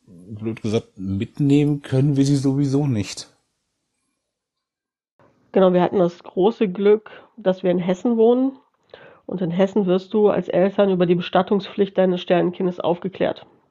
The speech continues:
Speaker 2: Das heißt, wir wussten, welche Möglichkeiten wir hatten. Und wir waren uns auch schnell einig, wie wir sie bestatten lassen wollen. Das haben wir dann mehr oder weniger im Kreissaal noch gemacht.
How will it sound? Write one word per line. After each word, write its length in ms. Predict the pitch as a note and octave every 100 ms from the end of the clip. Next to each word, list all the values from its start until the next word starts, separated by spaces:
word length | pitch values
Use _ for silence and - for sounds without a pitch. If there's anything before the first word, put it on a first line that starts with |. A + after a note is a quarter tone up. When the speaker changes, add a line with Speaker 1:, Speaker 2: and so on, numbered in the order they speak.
| _ _ _ _ _ -
Speaker 2:
Das 220 | F#3+ F#3
heißt, 200 | E3+ E3+
wir 80 | E3+
wussten, 260 | G3+ G#3 A3
welche 180 | F#3+
Möglichkeiten 600 | F#3 G3 A3+ - G3 F#3 F3
wir 140 | F3+
hatten. 260 | G3 D4 D#4 - - - - - - - - _ -
Und 640 | F#3 F#3+ F#3+ F#3+ F3+ - - -
wir 400 | - F#3+ G3 F#3+
waren 180 | G3 G#3
uns 140 | G#3
auch 100 | F#3
schnell 300 | - G#3+ -
einig, 760 | - F#3 G3+ G#3+ G3+ - - -
wie 300 | - F#3+ G3+
wir 100 | G#3+
sie 120 | G3 F#3+
bestatten 400 | G3 F#3+ F#3 G3
lassen 300 | F3+ G3 E3+
wollen. 420 | F3 B3 D4 D#4+ -
Das 320 | G3+ G3 F#3+ G3
haben 160 | G#3
wir 80 | G3
dann 180 | G3 F#3+
mehr 120 | F#3+
oder 100 | F#3+
weniger 280 | F#3 F#3 -
im 140 | A#3
Kreissaal 760 | - - F#3+ B3 - A#3+ A#3 A3
noch 580 | G3+ G3+ G3+ - - - - _ _
gemacht. 640 | F#3 F3 G3 D4+ - -